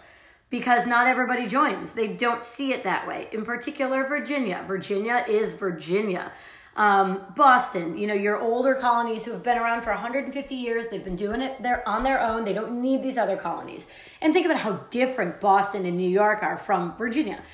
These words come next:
So that didn't really go over well. Uh, we start to see kind of a struggle within the colonies in these identities. But what they're all feeling, no matter who they are, is they're starting to form these ideas of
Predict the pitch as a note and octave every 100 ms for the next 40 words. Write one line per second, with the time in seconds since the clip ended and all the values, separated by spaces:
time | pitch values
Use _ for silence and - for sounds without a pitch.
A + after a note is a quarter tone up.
0 | - - C4+ C4 C4 D4+ C#4+ C4+ B3+ A3+
1 | G#3 G3+ G3+ F#3 - - - - - A3
2 | G#3+ A#3+ - C4+ C#4 D4 D4 - C#4 C#4
3 | C4+ - - G3 F3+ C#4 E4+ B3+ G3+ G#3+
4 | - - - G3 B3 C4 C4+ C#4 B3+ -
5 | A#3+ F4 C4 E3 F#3 F#3 - - - -
6 | A3+ A3+ F3 - A3+ A3 A3+ G3 E3 G#3+
7 | B3 G#3 E3+ - - - - - - F#3
8 | B3 C4 C4 C4+ A#3 - - D4+ A4+ -
9 | - A3 G3 F#3+ F#3+ A3+ A3 A#3+ A#3+ F#3
10 | - F#4+ D4+ G#3+ G3 G3 A3 F#3 F#3+ F#3
11 | - C4 D4 E4 C#4 C4 B3+ B3 G3+ G#3+
12 | G#3+ F3+